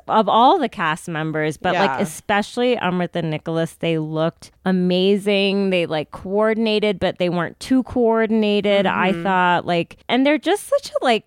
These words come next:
Speaker 1: they're so good looking. <laughs> Like,
Speaker 2: I
Speaker 1: I'm
Speaker 2: know,
Speaker 1: sorry.
Speaker 2: that's
Speaker 1: This
Speaker 2: the
Speaker 1: is
Speaker 2: thing.
Speaker 1: a handsome couple. Like, it's just amazing. Um, and, like, I, you know, what I couldn't glean from all the photos and stuff, and hopefully we'll get to see this on the
Speaker 2: Mm-hmm.
Speaker 1: season because it was absolutely filmed,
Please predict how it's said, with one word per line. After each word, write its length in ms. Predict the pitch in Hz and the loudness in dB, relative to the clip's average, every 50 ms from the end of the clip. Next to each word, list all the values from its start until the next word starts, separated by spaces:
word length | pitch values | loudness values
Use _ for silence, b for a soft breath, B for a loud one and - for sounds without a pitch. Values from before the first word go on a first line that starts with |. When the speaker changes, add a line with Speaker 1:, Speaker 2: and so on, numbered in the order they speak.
| _ _ - | _ _ -6
Speaker 1:
they're 220 | - 254 254 302 | -2 0 0 0
so 360 | - - - 247 226 262 - - | 0 0 2 2 4 4 4 2
good 160 | 480 466 226 | 2 0 0
looking. 360 | 175 156 147 165 - 254 330 | 0 -2 -2 -2 0 2 2
<laughs> 260 | 339 - - - 359 | 2 2 0 -2 -2
Like, 160 | 415 427 453 | 0 0 0
Speaker 2:
I 100 | - 359 359 | 0 2 2
Speaker 1:
I'm 40 | - | 2
Speaker 2:
know, 140 | 220 208 | 2 2
Speaker 1:
sorry. 200 | 190 226 202 196 190 | 2 2 4 4 4
Speaker 2:
that's 100 | 190 196 | 4 4
Speaker 1:
This 120 | 262 359 427 | 4 2 2
Speaker 2:
the 40 | - | -2
Speaker 1:
is 40 | 523 | -2
Speaker 2:
thing. 240 | - 571 554 302 285 | 0 0 2 2 2
Speaker 1:
a 40 | 262 | 0
handsome 400 | 240 233 240 - 254 220 226 220 | 0 -2 -2 -2 -4 -4 -4 -4
couple. 580 | - 233 190 185 - 190 196 196 196 202 208 196 | -2 -2 -2 -2 -2 -2 0 0 0 0 0 0
Like, 400 | 196 180 175 180 180 - - - - | 0 0 0 -2 -4 -6 -10 -6 -6
it's 200 | 220 226 - - | -6 -6 -6 -8
just 240 | - 285 277 - 254 | -10 -10 -6 -4 -4
amazing. 840 | 240 220 180 139 147 160 147 147 156 143 135 147 156 165 170 - - | -2 -2 -2 -2 -2 -4 -4 -4 -6 -6 -4 -4 -4 -4 -6 -6 -4
Um, 560 | - 185 180 170 170 165 165 165 165 165 - - _ | -2 -2 0 0 0 0 -2 -2 -2 -4 -6 -6 _
and, 480 | 190 202 196 190 196 196 202 196 - - - _ _ _ | -2 0 0 0 0 -2 -4 -4 -8 -12 -20 _ _ _
like, 460 | - 220 208 196 202 196 - - - _ _ _ | -2 0 2 2 0 -2 -6 -12 -20 _ _ _
I, 200 | - 120 156 - - | -4 -4 -4 -4 -4
you 180 | - 208 240 262 | -4 -2 0 2
know, 220 | 254 254 240 226 | 2 2 2 2
what 320 | 160 104 151 196 233 240 233 | 0 -2 -4 -2 0 2 2
I 100 | 233 226 | 0 0
couldn't 400 | - - 320 320 330 311 - 208 | -2 -2 -2 -2 -2 -4 -6 -6
glean 400 | - 220 208 202 202 202 208 208 | -4 -2 -2 0 0 -2 -2 -4
from 220 | - - 208 196 | -4 -4 -4 -2
all 160 | 185 180 180 165 | 0 0 0 -2
the 100 | 185 170 | -2 -4
photos 600 | - - 170 170 170 165 165 165 160 165 165 165 | -4 -2 -2 -2 0 0 0 -2 -2 -2 -2 -4
and 180 | 165 160 - | -6 -8 -8
stuff, 300 | - - 160 160 - - | -4 -4 -4 -4 -4 -6
and 200 | 170 165 156 - | -6 -8 -8 -6
hopefully 380 | 185 170 196 185 - 190 196 196 | -6 -4 -4 -4 -2 -2 -2 -2
we'll 140 | 180 185 180 | -2 -2 -2
get 220 | - 185 - - | -4 -4 -6 -4
to 120 | - 185 165 | -6 -8 -8
see 280 | - - - 175 160 | -8 -6 -6 -4 -4
this 240 | 165 180 185 185 - | -2 0 -2 -2 -2
on 260 | 208 208 220 226 208 | -4 -4 -4 -2 -2
the 60 | - - | -2 -4
Speaker 2:
Mm-hmm. 120 | - 196 | -4 -6
Speaker 1:
season 640 | 190 160 160 165 165 170 214 220 233 254 262 262 | -6 -4 -4 -4 -4 -4 -2 -2 -2 0 0 0
because 280 | 247 240 - - 196 196 | -2 -2 -2 -4 -4 -2
it 60 | 196 175 | -2 -4
was 120 | 185 - | -4 -4
absolutely 580 | 165 - 165 180 170 - - 220 208 214 254 277 | -4 -4 -4 -4 -4 -4 -4 -2 0 0 0 0
filmed, 640 | - - 180 165 156 156 156 156 180 180 - - | 0 -2 -2 0 0 0 0 0 -2 -2 -4 -8